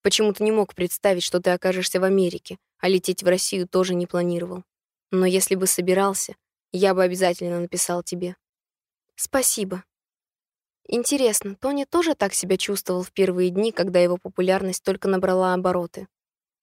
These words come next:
Кажется, скрыть смущение мне не удалось. «Эй, Джим!» обратился Майкл к мужчине, который сидел напротив меня. «Не хочешь посмотреть её рисунки?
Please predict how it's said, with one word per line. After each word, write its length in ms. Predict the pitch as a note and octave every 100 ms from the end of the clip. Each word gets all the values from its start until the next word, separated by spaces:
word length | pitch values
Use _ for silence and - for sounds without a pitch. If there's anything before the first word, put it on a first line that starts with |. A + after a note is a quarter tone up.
| -
Кажется, 460 | C4 C4+ C4 - A3
скрыть 300 | - A3+ -
смущение 560 | G#3 - A3+ A#3 A3
мне 200 | G3+ G3
не 100 | G3
удалось. 540 | F#3+ F#3+ F#3+ F#3 - - _ _ _ _ _ _ _
«Эй, 220 | - A3+ F#3+
Джим!» 420 | F#3 A3+ F3 F#3 _ _ _ _ -
обратился 540 | F3+ F3+ F3+ F3+ -
Майкл 380 | F3+ F3+ F3 F3+
к 80 | -
мужчине, 500 | F3+ F3+ - A3 F#3+
который 320 | - F#3+ F#3+
сидел 320 | F#3 F#3 F#3+
напротив 480 | F#3+ F3+ F#3 F#3 F#3
меня. 340 | F#3 F3+ F3+ F#3 _ _ _ _ _ _ -
«Не 140 | G#3
хочешь 360 | F#3+ B3 C#4+ -
посмотреть 540 | A3+ G3+ F3+ F3+ F3
её 160 | F#3 F3
рисунки? 600 | F3 - F3+ E3+ -